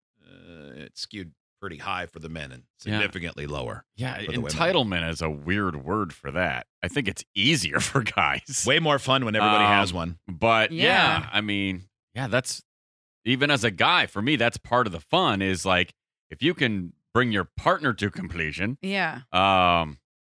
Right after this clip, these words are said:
Speaker 2: that brings me joy.
Speaker 3: Yeah, let's go there together.
Speaker 2: Yeah,
Speaker 3: <laughs>
Speaker 2: uh, you know, I mean, it's just, yeah, I,
Speaker 1: Hmm.
Speaker 2: I've never understood the guys that are like, "Yeah, it's awesome in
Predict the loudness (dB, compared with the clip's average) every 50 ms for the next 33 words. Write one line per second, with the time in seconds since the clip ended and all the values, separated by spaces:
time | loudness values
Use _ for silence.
0 | _ _ _ _ _ _ _ _ _ _ _ _ _ _ _ _ -6 0 2 4
1 | 4 4 2 0 2 2 2 2 2 0 0 2 4 4 2 2 2 2 4 2
2 | 2 -2 -6 -16 _ _ -6 -2 0 0 0 0 -2 -2 -4 -4 -2 -2 0 0
3 | 0 0 -2 -4 -4 -6 -8 -10 -8 -6 -6 -6 -4 -4 -6 -6 -8 -10 -12 _
4 | 0 0 2 2 2 0 0 0 -2 -2 -2 -2 0 0 0 0 2 2 2 2
5 | 2 2 2 0 0 -2 -4 -6 -12 _ _ _ _ _ _ _ _ _ _ _
6 | _ _ _ _ _ -18 -18 -18 -18 -20 _ _ _ -8 -8 -6 -6 -8 -12 -14
7 | -12 -8 -8 -8 -8 -8 -8 -6 -4 -4 -6 -6 -10 -10 -8 -8 -8 -8 -10 -8
8 | -6 -6 -6 -4 -2 -2 -2 0 -2 -2 -2 -4 -6 -6 -4 -4 -2 -2 -2 -4
9 | -6 -8 -10 -12 -12 -14 -16 -18 -20 -20 _ _ -10 -8 -8 -6 -6 -8 -10 -12
10 | -16 _ _ _ -10 -8 -6 -6 -6 -8 -10 -12 -14 -16